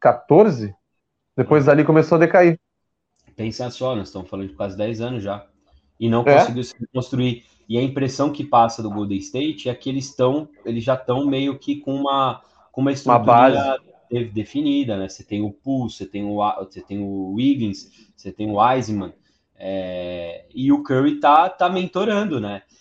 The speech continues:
Speaker 2: Aí tem aquilo lá que a gente fala muito, né? De quando o jogador, ele, ele tem essa, essa identidade com o time. Você tem o, um Damon Green mentorando,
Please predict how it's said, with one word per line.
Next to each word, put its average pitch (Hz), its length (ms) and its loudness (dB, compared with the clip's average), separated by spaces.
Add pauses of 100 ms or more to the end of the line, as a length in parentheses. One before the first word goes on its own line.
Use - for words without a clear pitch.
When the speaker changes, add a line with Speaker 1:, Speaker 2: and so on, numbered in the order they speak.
(100)
Speaker 2:
Aí 113 140 0
tem 127 160 -4
aquilo 143 260 -2
lá 139 120 2
que 139 100 -8
a 143 40 -4
gente 147 200 -8
fala 147 240 0
muito, 143 320 0
né? 117 140 -4
De 107 80 -12
quando 113 260 -6
o 117 100 -4
jogador, 107 400 -4
ele, 113 460 -6
ele 107 180 -8
tem 107 300 -8
essa, 101 500 -6 (240)
essa 107 220 -10
identidade 104 480 -6
com - 120 -14
o - 20 -16
time. 139 400 -4 (280)
Você 113 240 -10
tem 127 200 -6
o, 110 280 -4
um 107 220 -6
Damon 131 360 -2
Green 120 280 -4
mentorando, 107 680 -4